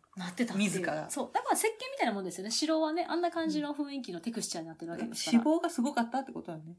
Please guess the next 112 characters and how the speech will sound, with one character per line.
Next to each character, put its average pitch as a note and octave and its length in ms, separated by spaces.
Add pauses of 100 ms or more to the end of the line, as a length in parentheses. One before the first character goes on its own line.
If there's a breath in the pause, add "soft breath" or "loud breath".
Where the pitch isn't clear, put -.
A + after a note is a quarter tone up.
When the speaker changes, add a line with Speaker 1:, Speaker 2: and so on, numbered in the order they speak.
Speaker 1:
そ - 160
う - 20
で G#3 80
す - 100
ね。 G3 160
そ - 120
う。 - 60 (100)
本 G#4 160
当 G#4+ 100
に G#4 200
な G4+ 80
ん G4 40
か D#4 80
ま F4+ 140
さ G#4 140
に B3+ 100
あ A3+ 60
れ A3+ 80
で A#3+ 60
す A#3 80
よ G3+ 40
ね。 F#3 220
い - 40
わ E4 60
ゆ D#4 60
る A#3 40
成 D4+ 220
人 D4+ 240
病 D4 180 (120)
Speaker 2:
う G3 40
ん。 F3+ 260 (100)
Speaker 1:
の F4+ 180
特 - 220
徴 C#4 180
が A#3+ 80
す A#3 140
ご A#3+ 100
い A3 40
出 F3+ 100
て F3+ 100
き - 80
て、 G3 220
こ F#3 80
の E3+ 80
新 F#3 180
津 E3 140
さ F3+ 100
ん E3 40
っ - 20
て F#3 80
ね。 B3 260 (220)
Speaker 2:
な A3 80
ん A3+ 40
か、 G3 120 (160)
あ F#3+ 160
の、 F#3 80
膝 A#3 320
悪 A4 240
く C#4 80
な G#3+ 100
っ G#3 40
ち G4 60
ゃ G4+ 40
っ - 20
て F#4 100
て F3+ 60
も、 F3+ 260
よ A3 140
く - 140
歩 F#3+ 180
け E4 100
な D#4 120
か A3 80
っ G3 40
た F3 120
ら E3+ 100
し - 160
い F3 40
っ - 20
て - 20
い - 40
う。 - 20
Speaker 1:
そ A#3+ 160
う A3 40
そ G#3+ 200
う G#3 40
そ G3+ 120
う。 - 40
結 - 140
構 D#4 120
中 F4 220
年 F4+ 220
ぐ F4+ 80
ら D#4+ 60
い A#3+ 80
で F#3 40
し F3 100
た F3+ 80
よ E3 100
ね、 A#3+ 260
新 F#3+ 220
津 F3 100
さ E3+ 160
ん E3+ 80
ね。 G#3+ 140
Speaker 2:
五 A3 40
十 B3 140
い F4 80
く - 80
つ - 120
っ - 20
て？ - 120